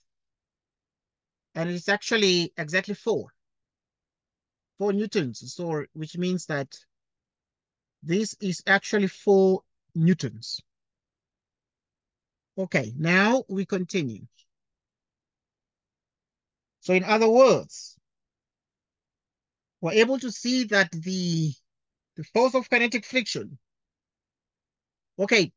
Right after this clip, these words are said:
now the formula we use for kinetic friction, we say it is exactly, so I'm gonna do this one in green,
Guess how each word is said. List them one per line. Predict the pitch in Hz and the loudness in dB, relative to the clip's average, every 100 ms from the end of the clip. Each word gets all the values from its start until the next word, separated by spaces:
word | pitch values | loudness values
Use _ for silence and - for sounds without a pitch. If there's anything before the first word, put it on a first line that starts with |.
| - | -2
now | 196 208 | 2 2
the | 196 220 | 2 2
formula | 277 330 320 | 2 4 4
we | 277 | 2
use | 254 294 311 254 | 0 -2 -4 -6
for | 240 220 | -6 -2
kinetic | 214 254 277 214 | -2 -2 -6 -10
friction, | - 269 - 294 294 | -14 -14 -2 0 0
we | 226 | -2
say | 208 - 247 | -6 -2 -2
it | 254 208 202 | -2 -8 -10
is | 214 208 180 - _ _ _ _ _ _ _ _ _ _ _ _ | -6 -4 -6 -12 _ _ _ _ _ _ _ _ _ _ _ _
exactly, | 185 165 196 262 262 262 254 247 233 - _ _ _ _ _ _ _ _ _ | -8 -4 -4 -2 -2 -2 0 0 -2 -8 _ _ _ _ _ _ _ _ _
so | - | -14
I'm | 180 | -8
gonna | 185 180 | -6 -6
do | 202 | -6
this | 214 208 | -8 -6
one | 196 | -4
in | 185 151 | -4 -4
green, | 139 147 175 240 | -6 -2 0 0